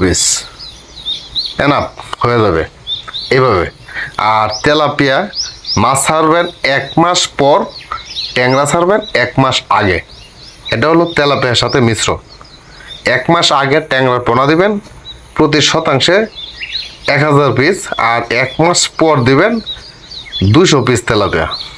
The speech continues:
এই গেল তেলাপিয়ার এই সাথে মিশ্র। এখন খাবার কিভাবে দিবেন? এই যে মিশ্র, তেলাপিয়ার সাথে যে মিশ্র,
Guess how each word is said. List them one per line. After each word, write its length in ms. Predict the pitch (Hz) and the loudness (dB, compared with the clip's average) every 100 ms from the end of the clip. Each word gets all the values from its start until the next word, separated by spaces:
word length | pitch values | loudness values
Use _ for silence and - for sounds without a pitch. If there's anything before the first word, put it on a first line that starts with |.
| - - - - - - - - - - - - - - - - - 135 | -14 -14 -16 -20 -20 -20 -18 -14 -14 -14 -20 -12 -8 -8 -8 -10 -2 2
এই 100 | 143 135 | 2 4
গেল 140 | 147 143 147 | 4 4 2
তেলাপিয়ার 460 | 143 135 117 120 95 - - - - - - - - - - - 113 113 | 0 0 0 0 -2 -6 -10 -10 -20 -20 -12 -10 -10 -6 -4 0 0 2
এই 180 | 110 101 95 - - - - - - | 2 2 0 -2 -12 -16 -10 -2 0
সাথে 180 | 123 175 139 | 2 4 2
মিশ্র। 240 | 120 - 87 - - - 131 | 2 0 -2 -4 -12 -4 0
এখন 260 | 170 127 107 - - - - - - - - - - - - - - - - - | 2 2 0 -4 -14 -12 -12 -8 -4 -4 -6 -20 -20 -14 -12 -12 -18 -20 -8 -2
খাবার 260 | 143 180 190 | 2 2 2
কিভাবে 280 | 160 131 117 104 | 2 2 2 2
দিবেন? 220 | 85 76 - - - - - - - - | 0 -2 -6 -12 -4 0 0 -2 -4 0
এই 60 | 139 | 4
যে 80 | 147 | 4
মিশ্র, 220 | 131 123 120 95 | 4 2 -2 -2
তেলাপিয়ার 420 | - 131 131 135 - | 0 0 2 0 0
সাথে 160 | 120 151 | 0 2
যে 60 | 160 117 | 4 4
মিশ্র, 220 | 113 | 2